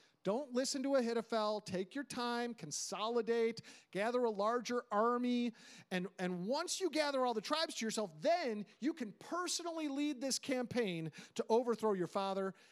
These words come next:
And Absalom thought that was great advice. And Ahithophel knew the end was near.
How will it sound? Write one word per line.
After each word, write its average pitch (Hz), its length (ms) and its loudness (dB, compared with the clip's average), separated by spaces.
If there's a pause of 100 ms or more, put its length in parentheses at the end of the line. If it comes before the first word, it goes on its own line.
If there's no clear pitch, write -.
And 139 140 -10
Absalom 202 400 -2
thought 175 240 -2
that 202 160 -4
was 127 120 -10
great 147 300 -8
advice. - 520 -10 (1120)
And 170 120 -4
Ahithophel 214 440 0
knew 208 240 2
the 196 180 -2
end 196 140 -2
was 160 220 -4
near. 262 300 0